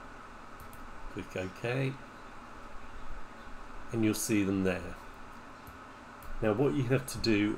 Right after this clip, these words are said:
is you have to open each one separately. Well, hold on. Uh,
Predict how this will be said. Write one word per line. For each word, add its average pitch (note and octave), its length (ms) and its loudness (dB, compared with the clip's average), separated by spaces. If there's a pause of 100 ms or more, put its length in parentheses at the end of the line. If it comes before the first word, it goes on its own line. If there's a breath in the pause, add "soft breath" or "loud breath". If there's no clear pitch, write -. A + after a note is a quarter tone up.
is G#2 160 -2
you G#2+ 80 4
have G#2 120 -2
to A2+ 220 -4
open C#3 520 4
each - 340 -4 (160)
one G2 340 4 (120)
separately. G2+ 760 -4 (1800)
Well, F#2+ 120 -2
hold B2 260 4
on. - 640 -4
Uh, G2+ 680 -4